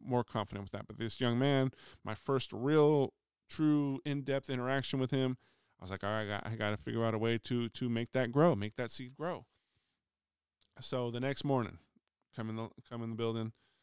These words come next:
I see him again. He's on my line. He's a couple doors down. I, I, you know, it kinda has that same look that from in the past when I walked by him. And I go, I go, "What's up, bro? You, you hit, you read that?" He's like, "Ah," he kinda, like, sheepishly, like, "Ah, man, nah, nah, nah, for, man, my bad."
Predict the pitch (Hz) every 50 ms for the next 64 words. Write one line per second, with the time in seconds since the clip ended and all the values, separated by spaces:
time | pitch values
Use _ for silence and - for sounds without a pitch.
0 | _ _ _ _ _ _ - 87 101 101 - - - 117 117 113 110 104 110 107
1 | 107 104 107 110 107 110 110 110 110 110 107 104 107 107 110 110 110 107 101 107
2 | 110 98 104 - - 113 104 113 104 117 113 110 110 101 - 113 113 113 117 113
3 | 110 104 98 101 98 98 104 104 101 - - 104 107 98 98 101 104 101 - -
4 | 123 117 110 110 107 117 117 113 113 110 - - - 123 120 117 117 113 117 117
5 | 113 - - - - _ _ 113 113 117 117 110 110 - - 127 120 117 110 -
6 | 117 110 110 110 117 117 117 117 - 110 117 120 120 120 117 117 113 - _ _
7 | _ _ _ _ _ _ _ _ _ _ _ _ 104 104 107 107 - _ - 107
8 | 110 113 117 117 117 123 127 - - - 117 120 123 127 139 156 - - 226 214
9 | 208 190 208 214 214 208 180 143 127 - - 127 127 - 139 123 135 156 - -
10 | - 135 131 135 175 208 202 220 240 247 247 - - - 78 78 104 107 104 107
11 | - - - 117 107 104 110 113 123 123 123 117 - - 143 131 117 117 117 113
12 | - - - 135 117 123 113 - - 123 123 113 98 92 - - 98 98 90 90
13 | 87 98 101 101 101 104 110 113 113 107 110 110 113 113 110 110 110 110 113 113
14 | 107 - - - - - 101 98 107 107 113 123 123 113 113 113 113 113